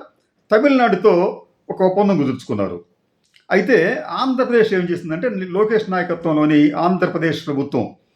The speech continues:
ఈ పెట్టుబడులకు సంబంధించి "మేము మీకు చాలా రాయితీలు ఇస్తాము, భూములు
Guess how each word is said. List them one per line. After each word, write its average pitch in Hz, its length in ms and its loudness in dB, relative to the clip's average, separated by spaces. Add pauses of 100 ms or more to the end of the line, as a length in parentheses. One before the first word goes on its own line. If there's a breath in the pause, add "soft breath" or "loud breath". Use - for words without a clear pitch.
(260)
ఈ - 20 -12
పెట్టుబడులకు 185 420 0
సంబంధించి 107 580 -8 (300)
"మేము 262 140 4
మీకు 262 200 2
చాలా 202 280 4
రాయితీలు 202 380 0
ఇస్తాము, 143 540 0 (280)
భూములు 196 560 2